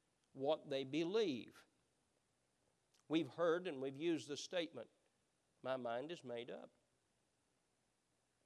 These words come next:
It is said that we learn by two things. We learn by the experiences of our life, and we learn from people that we trust.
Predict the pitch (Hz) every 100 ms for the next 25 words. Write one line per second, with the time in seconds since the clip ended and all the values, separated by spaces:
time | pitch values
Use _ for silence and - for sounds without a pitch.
0 | _ _ _ _ _ _ _ _ _ -
1 | - 185 240 208 - 160 127 165 147 135
2 | 143 135 123 156 147 120 110 - 190 -
3 | 143 104 - - - _ _ _ _ _
4 | - 139 127 143 185 180 139 127 131 123
5 | - - - - 180 190 196 208 - 180
6 | 151 147 147 170 143 113 107 127 - _
7 | _ _ _ _ _ _ _ _ _ _
8 | 127 131 135 170 190 160 175 139 - -
9 | 262 247 160 143 139 143 - 147 190 -
10 | - 185 135 - - - -